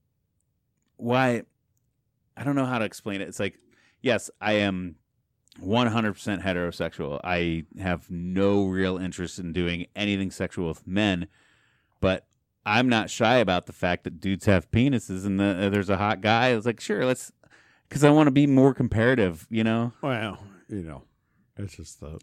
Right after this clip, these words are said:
Speaker 1: And I, and I, I beg to say, like, ninety percent of men out there that are super hetero strong, if, like, uh, like, say a Brad Pitt or a Ryan Gosling comes up to you and says, like, "Hey, man, I wanna kiss you on the lips." You're not gonna say no.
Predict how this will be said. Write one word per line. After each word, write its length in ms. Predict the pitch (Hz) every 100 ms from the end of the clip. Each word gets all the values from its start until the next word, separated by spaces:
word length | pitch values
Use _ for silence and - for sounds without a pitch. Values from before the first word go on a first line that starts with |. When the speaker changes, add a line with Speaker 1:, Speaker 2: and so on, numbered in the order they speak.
| -
Speaker 1:
And 140 | 170
I, 100 | 170
and 320 | 170 151 156 147
I, 320 | 151 147 147
I 40 |
beg 320 | 135 139 131 110
to 60 |
say, 280 | - 123 120
like, 240 | 117 110 -
ninety 300 | 117 117 113
percent 320 | 95 123 117
of 60 |
men 240 | 104 113 110
out 220 | 104 110
there 180 | 123 117
that 120 | 110
are 60 | 98
super 360 | - 110 110
hetero 340 | 101 104 110 98
strong, 360 | - 92 107
if, 120 | 98 -
like, 300 | 107 95 107
uh, 80 | -
like, 160 | 110
say 200 | - 123
a 40 | 104
Brad 460 | - 104 101 101
Pitt 260 | - 101 107
or 140 | 104
a 60 | 95
Ryan 300 | 92 101 101
Gosling 420 | 95 95 98 107
comes 260 | 95 104 92
up 120 | 101
to 80 | -
you 40 | 110
and 60 |
says, 200 | - 104
like, 120 | 117
"Hey, 140 | - 160
man, 220 | 131 139
I 40 |
wanna 140 | 160 127
kiss 300 | - 117 -
you 60 |
on 60 | 127
the 60 | 120
lips." 260 | 143 139
You're 60 | 120
not 100 | 123
gonna 120 | 123
say 200 | - 107
no. 480 | 82 78 90 110 110